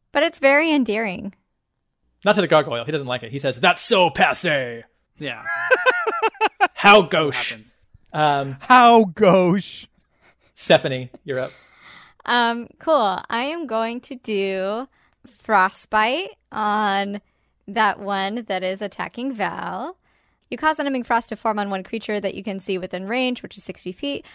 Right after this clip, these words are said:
Speaker 1: The target must make a Constitution saving throw. On a failed save, the target takes one D six cold damage and has disadvantage on the next weapon's attack roll.
Speaker 2: So you're blasting me with a cold ray?
Speaker 1: Mm-hmm.
Speaker 2: Pff, no, I rolled a two.
Speaker 1: Fuck yes.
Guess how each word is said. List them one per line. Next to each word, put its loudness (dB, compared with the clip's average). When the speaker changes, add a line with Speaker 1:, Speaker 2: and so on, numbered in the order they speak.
Speaker 1:
The -8
target -4
must -8
make -4
a -2
Constitution -6
saving -6
throw. -2
On -4
a -4
failed -4
save, -4
the -6
target -4
takes -8
one -2
D -4
six -10
cold 0
damage -2
and -6
has -6
disadvantage -4
on -6
the -6
next -10
weapon's -8
attack -16
roll. -12
Speaker 2:
So -4
you're 0
blasting 0
me -6
with -8
a -6
cold -6
ray? -4
Speaker 1:
Mm-hmm. -4
Speaker 2:
Pff, -16
no, -14
I -12
rolled -8
a -14
two. -12
Speaker 1:
Fuck -6
yes. -6